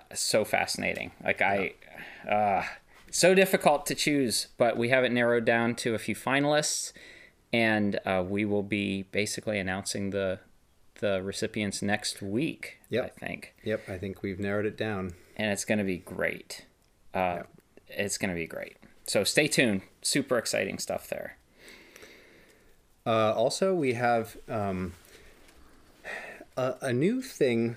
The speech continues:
Speaker 2: we're working on. I'm
Speaker 1: <laughs>
Speaker 2: trying to figure out how to not say it.
Speaker 1: Mm-hmm.
Speaker 2: Um, we're working on something that we, uh, wanna be launching, uh, not too long from now. Um, we'll be talking about it, uh, in a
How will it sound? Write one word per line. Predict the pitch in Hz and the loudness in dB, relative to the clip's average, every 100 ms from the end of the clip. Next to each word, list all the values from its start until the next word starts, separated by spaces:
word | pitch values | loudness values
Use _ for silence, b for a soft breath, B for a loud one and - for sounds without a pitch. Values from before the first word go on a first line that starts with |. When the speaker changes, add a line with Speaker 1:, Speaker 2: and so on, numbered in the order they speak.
| - | -2
Speaker 2:
we're | 117 107 | 0 4
working | 120 - 110 87 | 2 2 0 2
on. | 85 101 127 | 2 2 0
I'm | 127 | 0
Speaker 1:
<laughs> | |
Speaker 2:
trying | - 131 | 0 0
to | 120 113 | 2 0
figure | - 113 113 | 0 2 0
out | 107 | 0
how | 110 | 0
to | 104 | 0
not | 101 - | -2 -6
say | - 110 92 | -4 -2 -2
it. | 85 - B | -4 -10 B
Speaker 1:
Mm-hmm. | 131 117 123 143 | -4 0 0 0
Speaker 2:
Um, | 98 95 104 | -2 -4 -2
we're | 117 | 0
working | 147 - 151 | -2 0 -2
on | 120 | 0
something | 123 113 110 104 B B _ - | -2 0 0 -2 B B _ -8
that | 101 - | -8 -6
we, | 110 92 90 | -6 -4 -4
uh, | 87 87 | -4 -4
wanna | 92 104 | -2 -2
be | 98 92 | -2 -2
launching, | 90 92 95 98 92 92 92 92 | -2 -4 -4 -4 -4 -6 -10 -10
uh, | 87 | -8
not | 95 107 - | -4 -6 -6
too | - 104 | -6 -6
long | 92 87 87 | -4 -4 -6
from | - 90 | -6 -6
now. | 87 85 85 87 b b b b - | -4 -4 -6 -10 b b b b -10
Um, | 98 90 87 92 - _ _ - _ | -6 -4 -6 -8 -12 _ _ -20 _
we'll | 127 123 | -4 -2
be | 127 123 110 | 0 0 -2
talking | - 123 123 120 107 | -2 -4 -2 0 0
about | 95 92 92 | 0 0 -2
it, | 90 - - | -4 -8 -10
uh, | 101 90 80 | -8 -8 -10
in | 98 | -10
a | 98 | -10